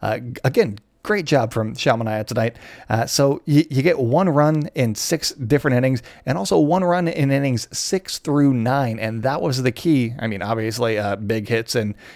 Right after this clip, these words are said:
you know, winning were the keys to victory. But, uh, yeah, just one inning or one run in the sixth, the seventh, the eighth, and the ninth. It's gonna be hard to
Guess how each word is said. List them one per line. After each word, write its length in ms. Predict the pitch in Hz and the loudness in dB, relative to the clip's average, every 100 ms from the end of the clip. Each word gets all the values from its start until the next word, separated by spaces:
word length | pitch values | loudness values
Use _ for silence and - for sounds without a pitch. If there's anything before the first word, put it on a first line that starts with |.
| - | -10
you 100 | 123 | -4
know, 180 | 104 104 | -2 -2
winning 480 | 113 127 135 104 104 | 0 2 2 0 -6
were 260 | 135 120 113 | -2 0 2
the 140 | 104 | 0
keys 300 | 113 156 127 | 2 4 4
to 100 | - | 2
victory. 400 | 117 147 139 113 | 0 2 2 0
But, 180 | 107 117 - - - | 2 0 -2 -20 -4
uh, 160 | 107 120 | -2 0
yeah, 240 | 170 151 - | 0 0 -4
just 360 | - 170 - - _ _ _ _ _ _ | -8 -6 -6 -8 _ _ _ _ _ _
one 260 | - 127 208 | -2 2 4
inning 320 | 175 175 147 - | 4 4 2 2
or 180 | 139 120 | 2 4
one 220 | 139 185 | 2 2
run 240 | 156 151 | 2 0
in 160 | 151 123 | 2 0
the 100 | 98 | 0
sixth, 380 | - 202 - - | -2 -4 -4 -10
the 100 | 98 | -4
seventh, 420 | - 151 143 - | 2 2 2 -6
the 160 | 113 113 | -6 0
eighth, 180 | 135 - | 0 0
and 140 | 131 117 | -2 0
the 60 | |
ninth. 300 | 120 110 98 - - _ _ _ - | 0 -4 -6 -14 -20 _ _ _ 0
It's 200 | - - | 0 2
gonna 180 | - 403 | 0 4
be 80 | 339 | 4
hard 320 | 170 254 185 | 6 2 4
to 340 | 156 117 104 | 6 6 2